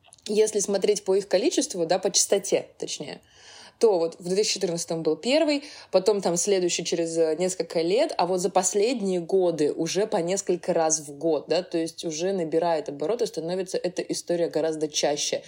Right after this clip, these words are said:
И особо часто она стала вот в последние несколько лет, когда я уже уволилась, потому что я помню, каждый раз, когда я об этом читала, я такая: «Господи, хорошо, что я уволилась, что я больше не работаю в школе». Что на это повлияло?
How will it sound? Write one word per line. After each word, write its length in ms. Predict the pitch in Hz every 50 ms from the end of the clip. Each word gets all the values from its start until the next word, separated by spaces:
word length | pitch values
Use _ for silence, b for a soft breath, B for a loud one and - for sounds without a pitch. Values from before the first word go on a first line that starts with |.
| B B B B B B B B
И 320 | - 196 196 190 185 170 165 -
особо 540 | 170 170 - - 214 240 294 262 - -
часто 440 | - - 180 170 165 - - - 156 -
она 320 | 165 151 147 156 180 196
стала 340 | 190 - - 170 170 175 170
вот 140 | 147 151 -
в 40 | -
последние 440 | 160 160 - 175 175 170 160 156 151
несколько 320 | 160 151 - 143 - 156
лет, 180 | 147 190 302 -
когда 180 | 226 190 170
я 180 | 165 156 156 151
уже 220 | 151 156 147 170
уволилась, 520 | 156 151 151 151 151 170 226 277 214 180 -
потому 260 | - - 160 147 151
что 160 | 151 - -
я 80 | 151 160
помню, 280 | - 175 151 147 147
каждый 200 | 139 147 143 160
раз, 140 | 151 156 156
когда 160 | - 156 151
я 80 | 147 139
об 100 | 139 151
этом 160 | 151 - 143
читала, 220 | 143 - - 214
я 60 | 247 294
такая: 180 | - - 143
«Господи, 420 | 143 - 147 151 147 - - 143 143
хорошо, 360 | - 151 147 156 151 - 160
что 160 | - - -
я 160 | 143 139 135 151
уволилась, 580 | 156 160 151 135 135 147 139 110 104 80 135
что 120 | - - 143
я 60 | 135
больше 420 | 143 135 135 156 170 214 - - 180
не 100 | 160 147
работаю 460 | 135 127 131 139 160 165 - 156 156
в 80 | 160
школе». 460 | - - - - 175 160 143 127 110 B B B B B B B B B B B B B
Что 280 | - - - - 247 247
на 120 | 247 233
это 140 | 226 - 214
повлияло? 720 | - 208 196 202 208 202 196 214 233 262 277 254 180 170